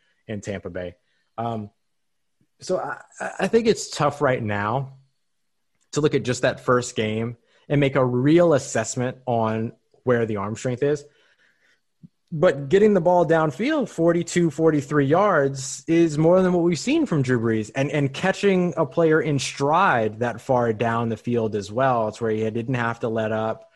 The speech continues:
You know, it didn't turn into an interception, you know, all of that, like we saw against the Philadelphia Eagles years ago. Um, we saw against the Minnesota Vikings in the wild card game. I, I think that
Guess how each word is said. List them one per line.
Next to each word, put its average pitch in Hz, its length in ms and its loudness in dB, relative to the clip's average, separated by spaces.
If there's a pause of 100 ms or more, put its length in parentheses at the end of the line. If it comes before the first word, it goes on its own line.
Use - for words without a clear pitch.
(200)
You 120 100 0
know, 113 60 2
it 107 80 -2
didn't 131 180 2
turn 127 220 2
into 127 200 0
an 120 80 0
interception, 120 760 -2 (240)
you 131 80 -4
know, 113 140 2
all 120 240 2
of 113 80 -2
that, 113 220 -2
like 117 160 -6
we 113 80 -2
saw 120 300 0
against 117 200 -2
the 110 80 -12
Philadelphia 113 400 -2
Eagles 120 320 0
years 117 240 -4
ago. 110 400 -4 (340)
Um, 98 540 -6 (320)
we 120 80 -6
saw 113 240 0
against 113 360 -4
the 113 220 0
Minnesota 110 380 -6
Vikings 117 480 -6
in 113 80 -4
the 110 80 -2
wild 110 320 -2
card 110 300 -4
game. 107 380 -6 (460)
I, 127 260 -8
I 156 60 -4
think 185 260 -2
that 143 220 0